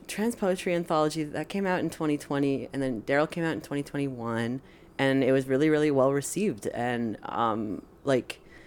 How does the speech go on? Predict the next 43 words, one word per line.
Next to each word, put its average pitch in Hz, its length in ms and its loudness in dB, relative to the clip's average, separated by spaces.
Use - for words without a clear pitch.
I, - 120 -8
I 208 100 4
don't, 233 220 8
like, 226 360 8
it, 254 200 6
it, 214 200 8
it, - 180 0
it, 202 220 8
it's 208 160 6
just 233 160 4
awesome 208 360 6
to 190 120 -4
me 175 200 4
that 160 160 6
I, 160 160 4
I, 147 260 4
I 143 80 4
can 151 160 2
recommend 151 380 4
it 165 120 0
to 156 80 -8
people, 147 480 2
and 139 140 6
it's, 127 180 -2
like, 135 160 -2
so 147 200 2
easy 135 340 2
to 185 80 4
read 226 360 2
too, 180 300 2
like, 147 200 4
in, 127 160 2
like, 117 200 0
the 127 120 0
kind 123 200 0
of 123 80 -2
diary 117 360 2
format 156 520 0
and 117 140 -4
the 107 60 -6
quick - 360 -2
chapters. 147 560 0
Like, 135 140 0